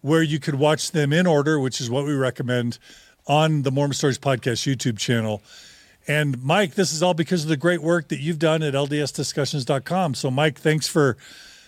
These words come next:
for being the, the grandfather of this entire series.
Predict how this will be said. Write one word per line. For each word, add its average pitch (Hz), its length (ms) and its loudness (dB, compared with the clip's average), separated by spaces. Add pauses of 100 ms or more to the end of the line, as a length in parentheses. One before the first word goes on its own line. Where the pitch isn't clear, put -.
for - 240 -6
being 170 280 -2
the, 156 120 0
the 135 160 -6
grandfather 143 720 0
of 117 80 -4
this 131 220 -6
entire 147 260 -2
series. - 680 -4